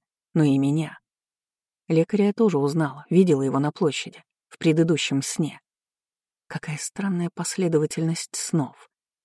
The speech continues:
Да жути странная. По позвоночнику пробежал озноб. Я нервно повела плечами. «Госпожа Тяньлин, вам нехорошо?» Между кустистых бровей лекаря пролегла тревожная складка.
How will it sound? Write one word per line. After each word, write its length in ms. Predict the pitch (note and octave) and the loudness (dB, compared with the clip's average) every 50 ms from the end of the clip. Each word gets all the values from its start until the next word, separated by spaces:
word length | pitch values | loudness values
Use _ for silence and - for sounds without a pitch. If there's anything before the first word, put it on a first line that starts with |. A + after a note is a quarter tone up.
| _ _ _ _ _ | _ _ _ _ _
Да 240 | - F#3+ E3 E3 E3 | 0 2 4 4 2
жути 440 | E3+ F3 F3+ G#3+ G#3 E3 - - C3+ | 2 2 4 4 4 4 2 -4 -8
странная. 760 | - - - - - F3 E3+ C#3+ C3 C3+ - C3+ - - - _ _ _ _ _ _ _ _ _ _ _ _ _ _ _ _ _ _ _ _ _ _ | -8 -8 -10 -4 0 0 0 0 -2 -6 -12 -14 -18 -20 -20 _ _ _ _ _ _ _ _ _ _ _ _ _ _ _ _ _ _ _ _ _ _
По 100 | - E3 | -8 -2
позвоночнику 760 | - F3+ D3+ D#3 D3+ D3+ D#3 F3 G3+ - - - D3+ C3 - C3+ | 0 2 2 4 4 4 4 2 2 0 0 -2 -2 -2 -2 -2
пробежал 460 | - - C#3+ D3 C#3 D3 D#3 D#3 D#3+ | -2 0 0 0 0 2 2 2 2
озноб. 380 | D#3+ E3 F3+ F3+ E3+ D3 - - _ - - - _ _ _ _ _ _ _ _ _ _ _ _ _ _ _ _ | 2 2 2 0 -2 -2 -2 -6 _ -20 -20 -20 _ _ _ _ _ _ _ _ _ _ _ _ _ _ _ _
Я 160 | E3+ D#3 D3+ | 0 2 2
нервно 380 | D3 D3 C#3+ C3 C3+ C#3 C3+ | 2 2 0 0 0 -2 -2
повела 320 | - C#3+ C3+ C#3 C#3 C#3 C3 | -2 -2 -2 -2 -2 -2 -2
плечами. 580 | - D3 C#3+ - - - C#3+ C3+ C3+ B2+ - _ _ _ _ _ _ _ _ _ _ _ _ _ _ _ _ _ _ _ _ _ _ _ _ | -2 -2 -2 -2 -4 -6 -8 -8 -10 -14 -18 _ _ _ _ _ _ _ _ _ _ _ _ _ _ _ _ _ _ _ _ _ _ _ _
«Госпожа 540 | - D#3 D#3+ D3 - - D#3 D3+ C#3 D3 C#3+ | -2 -2 -2 -2 -2 -2 -2 0 0 0 -2
Тяньлин, 640 | - - E3 D3 C#3 C#3 C3+ C3 B2+ C3+ C#3 - _ _ _ _ _ _ - | -2 0 0 2 4 4 2 0 -2 -6 -12 -16 _ _ _ _ _ _ -2
вам 380 | E3+ D3+ D3 C3+ C3 C3+ C3+ | 0 2 2 4 4 4 4
нехорошо?» 640 | C#3 C#3 C3 - - C3 C3 C3 - - F3+ A3 - - _ _ _ _ _ _ _ _ _ _ _ _ _ _ _ - | 2 2 0 0 -2 -4 -4 -4 -4 -4 -4 -6 -6 -10 _ _ _ _ _ _ _ _ _ _ _ _ _ _ _ 0
Между 280 | F#3 G3 G3 F#3+ F#3 | 2 2 2 2 -2
кустистых 580 | - - F3 - - - G#3 G3+ - - F3 D#3+ | -2 -2 -4 -6 -4 -4 -4 -4 -2 -2 -2 -2
бровей 380 | D#3 D#3 D#3 D#3 D#3+ D3+ D3 C#3 | 0 0 0 2 2 2 2 2
лекаря 360 | C#3 D3+ F3 - G#3 G3+ G3 | 0 0 0 0 -2 -2 -2
пролегла 480 | - - D3+ C#3+ C#3+ C3+ D#3 D3+ E3 | -2 -2 0 0 2 2 2 0 0
тревожная 580 | E3+ - - D#3 D3 D#3+ D#3 D#3+ F3 E3+ E3+ F3+ | -2 0 0 0 2 2 0 2 2 2 0 0
складка. 640 | - - - - G3+ D#3 - - - - - - | 0 -2 -2 -2 0 0 -2 -6 -12 -18 -20 -20